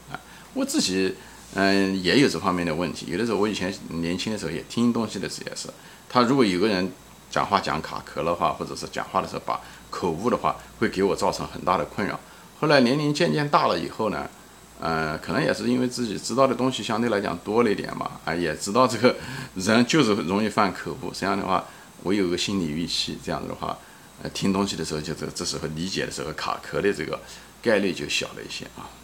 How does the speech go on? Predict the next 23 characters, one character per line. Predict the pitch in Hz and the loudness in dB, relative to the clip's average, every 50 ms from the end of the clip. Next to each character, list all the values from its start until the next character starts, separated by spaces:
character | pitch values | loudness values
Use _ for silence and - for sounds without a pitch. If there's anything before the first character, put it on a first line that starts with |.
| - - - | -18 -12 -10
这 | 233 240 | -10 -4
今 | - - 381 | 0 2 4
天 | 415 381 | 6 6
就 | 349 349 | 6 4
随 | - - - 123 | 4 0 -2 -2
随 | 175 185 180 | 0 2 4
便 | 190 214 | 4 4
便 | 240 - 80 67 | 4 4 2 0
聊， | 64 64 - - - - - | 0 -2 -2 -2 -4 -6 -8
就 | 101 | -6
是， | 101 90 82 78 - - - - - - - - - - - | -4 -2 -4 -4 -6 -8 -12 -14 -14 -16 -16 -20 -20 -16 -10
嗯， | - 76 76 76 73 - - | -6 -4 -4 -4 -4 -4 -4
这 | 95 87 | -4 -2
聊， | 82 - 69 62 | -2 -2 -4 -2
其 | - - 160 | -2 -2 0
实 | 156 | 0
我 | 131 107 | 2 2
们 | 113 123 | 2 2
的 | 123 | 0
头 | - - 123 117 | 0 0 0 2
脑 | 98 80 - | 2 0 0
也 | - - - | -2 -6 -6
是， | - - 101 - | -4 -2 -2 -2